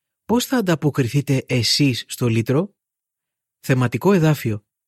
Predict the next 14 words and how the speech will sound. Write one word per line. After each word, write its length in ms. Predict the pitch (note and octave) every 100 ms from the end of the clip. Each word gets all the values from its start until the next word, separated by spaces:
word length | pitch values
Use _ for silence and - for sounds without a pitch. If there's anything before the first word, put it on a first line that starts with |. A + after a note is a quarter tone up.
| _ _ _ _
Η 180 | B2 A#2
αγάπη 440 | A2+ C#3 F#3 C#3
την 160 | B2 A#2
οποία 320 | G#2+ D#3 D3
έχει 240 | C#3 C#3+
ο 60 | C3+
Χριστός 560 | - A2+ - C#3 G3 - _ _
μας 200 | C3+ B2+
καθιστά 460 | - A#2+ A#2+ - F3
υπόχρεους. 680 | D#3+ E3 F3 C3 F#2+ - - _ _ _ _ _ _
Δεύτερη 460 | A2 C3+ E3+ F#3+ D#3+
Κορινθίους 680 | C#3 B2 A2+ D3+ E3+ E3+ - _ _ _ -
πέντε 300 | D#3 E3 D3+
δεκατέσσερα. 680 | C#3 B2 B2 A2 A2 G#2+